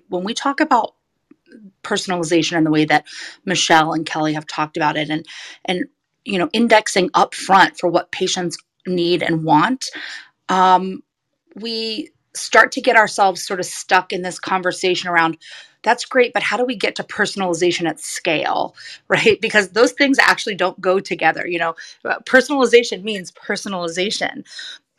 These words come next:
I think we need to start to flip the way we're thinking about this and think about sort of systemic personalization. So what are the, um, sort of systemic,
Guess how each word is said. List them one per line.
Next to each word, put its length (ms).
I 100
think 200
we 100
need 140
to 60
start 260
to 120
flip 500
the 160
way 160
we're 120
thinking 400
about 300
this 380
and 100
think 180
about 380
sort 220
of 100
systemic 680
personalization. 880
So 120
what 360
are 120
the, 300
um, 400
sort 220
of 240
systemic, 640